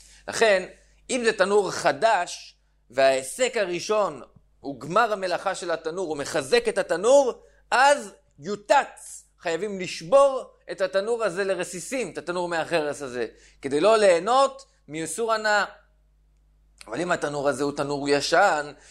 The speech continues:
שכבר הסיקו בו כמה פעמים, או לפחות פעם אחת, הסיקו בו כבר את ה-,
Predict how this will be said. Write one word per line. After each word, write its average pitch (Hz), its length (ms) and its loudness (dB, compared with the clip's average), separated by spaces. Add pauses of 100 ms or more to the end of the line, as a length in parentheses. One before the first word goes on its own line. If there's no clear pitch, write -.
שכבר 139 300 -4
הסיקו 180 380 -4
בו 147 160 0
כמה 147 240 0
פעמים, 156 360 2
או 147 80 -6
לפחות 143 400 -8
פעם 147 200 0
אחת, 175 400 0 (220)
הסיקו 156 380 -4
בו 202 140 0
כבר 185 320 2
את 185 120 -2
ה-, 185 160 4